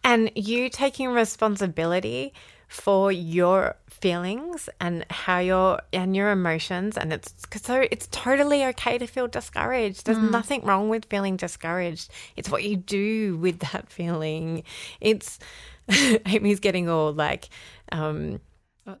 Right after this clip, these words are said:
Speaker 2: that was just weird dancing that I was doing
Speaker 1: No,
Speaker 2: in
Speaker 1: but you were
Speaker 2: excitement.
Speaker 1: doing that, like, um, the ballad,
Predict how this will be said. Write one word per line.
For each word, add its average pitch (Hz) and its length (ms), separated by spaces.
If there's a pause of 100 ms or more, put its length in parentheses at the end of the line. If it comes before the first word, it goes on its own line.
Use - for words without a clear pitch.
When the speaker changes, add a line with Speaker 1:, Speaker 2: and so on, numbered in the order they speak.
(120)
Speaker 2:
that 233 120
was 277 220
just - 200
weird 175 220
dancing 180 480
that 175 120
I 165 60
was 170 120
doing 196 160
Speaker 1:
No, 262 140
Speaker 2:
in 277 40
Speaker 1:
but 262 120
you 254 80
were 262 80
Speaker 2:
excitement. 254 260
Speaker 1:
doing 302 260
that, 254 240
like, 190 280
um, 165 400 (640)
the 165 460 (320)
ballad, 170 640